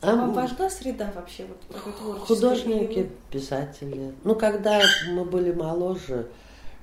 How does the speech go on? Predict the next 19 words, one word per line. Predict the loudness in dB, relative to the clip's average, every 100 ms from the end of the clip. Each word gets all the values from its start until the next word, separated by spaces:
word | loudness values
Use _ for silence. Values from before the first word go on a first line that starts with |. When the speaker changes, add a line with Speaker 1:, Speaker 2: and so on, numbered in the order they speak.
| -20 -20 -20
Speaker 1:
среда | -14 -10 -10 -10 -10
эта | -10 -12 -10
была | -10 -10
шире | -10 -6 -4 -4
гораздо, | -6 -8 -6 -8 -10 -16
щас | -10 -10 -8
она | -10 -10 -12
сузилась | -14 -8 -4 -4 -6 -8 -8 -10
намного. | -12 -10 -12 -12 -10 -12 -14 -18 -20 -20 -14 -14 -12
Но | -4 0
мы | 2 0
тогда | -2 -4 -6 -8
слушали | -8 -8 -8 -10 -10 -10 -8
и | -10 -10 -14
Шнитке, | -14 -8 -2 -2 -2 -8 -10 -10
Губайдулину, | -10 -12 -12 -12 -8 -6 -4 -6 -8 -10 -12 -12
Денисова. | -10 -6 -4 -4 -6 -10 -12 -14 -18 -16 -16 -14 -20 -20 -20 -16 -14
Это | -12 -14 -12 -12
всё. | -8 -4 -4 -4